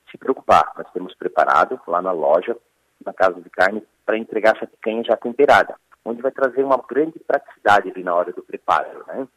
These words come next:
Então, no caso, essa picanha escolhida dá pra fazer na churrasqueira,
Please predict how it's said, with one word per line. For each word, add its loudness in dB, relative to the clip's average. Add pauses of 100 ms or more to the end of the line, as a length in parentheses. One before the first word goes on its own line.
(640)
Então, -2
no -8
caso, 4 (160)
essa -6
picanha -4
escolhida -4
dá 6
pra -6
fazer -6
na -8
churrasqueira, -6